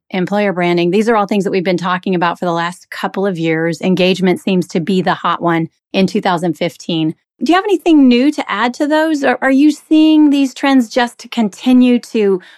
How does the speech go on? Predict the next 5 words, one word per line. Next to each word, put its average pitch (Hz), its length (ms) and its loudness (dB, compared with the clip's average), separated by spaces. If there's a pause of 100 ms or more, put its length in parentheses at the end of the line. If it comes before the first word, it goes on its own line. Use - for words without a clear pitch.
swirl? 247 800 -2 (300)
Are 190 180 0
we 185 480 -2
actually 190 640 -2 (160)
solving 233 800 2